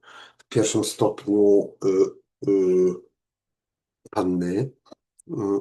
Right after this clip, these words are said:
i już słońce jest w Pannie, czyli już mamy ziemską energię. I odpowiadam w tej chwili na komentarz Małgorzatak osiemdziesiąt osiem.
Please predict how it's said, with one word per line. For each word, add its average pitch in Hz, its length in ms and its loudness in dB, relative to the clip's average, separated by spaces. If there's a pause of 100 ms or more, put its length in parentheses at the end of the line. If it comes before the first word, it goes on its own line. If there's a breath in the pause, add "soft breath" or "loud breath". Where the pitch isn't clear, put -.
i 113 100 -4
już 101 280 -4
słońce 107 380 -2
jest - 120 -4
w - 100 -20
Pannie, 104 420 2
czyli 95 300 -8
już 98 280 -4
mamy 95 340 -2
ziemską 92 640 0
energię. 92 760 -4 (720)
I 110 220 -2
odpowiadam 101 680 2
w - 100 -14
tej 98 160 0
chwili 104 280 -6
na 95 140 -4
komentarz 101 880 -2 (420)
Małgorzatak 104 1400 0 (920)
osiemdziesiąt 110 580 0
osiem. - 380 -6